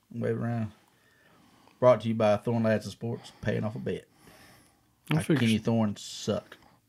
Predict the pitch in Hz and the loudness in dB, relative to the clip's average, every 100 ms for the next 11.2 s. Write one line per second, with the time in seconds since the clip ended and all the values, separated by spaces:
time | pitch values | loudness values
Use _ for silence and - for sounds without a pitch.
0 | - 139 - 160 113 - 127 101 120 - | -20 -18 2 2 2 0 -2 -2 -6 -10
1 | - - - - _ - 98 98 117 120 | -16 -18 -18 -20 _ -18 -6 -4 -2 -2
2 | - 98 85 78 107 85 80 87 - - | -4 -6 -6 -4 -4 -4 -6 -8 -10 -10
3 | - 87 80 - - _ _ _ 127 120 | -8 -8 -8 -12 -20 _ _ _ -2 0
4 | 110 107 - _ _ - 85 82 - - | 0 -6 -14 _ _ -16 -12 -12 -16 -20
5 | - 95 - 95 82 - _ _ _ _ | -8 -6 -2 -4 -4 -10 _ _ _ _
6 | - - - _ _ _ _ _ - 95 | -20 -20 -20 _ _ _ _ _ -4 -2
7 | 110 104 92 98 87 101 98 - 107 101 | -2 -4 -8 -10 -10 -8 -8 -8 -12 -8
8 | 101 101 104 92 101 101 _ - 156 123 | -6 -4 -4 -6 -12 -14 _ -4 -2 0
9 | 110 110 107 113 123 - - - - - | 0 0 2 0 -4 -12 -20 -20 -20 -20
10 | _ - 180 135 113 113 - - 117 120 | _ 0 2 4 2 -4 -12 -4 2 4
11 | - | 4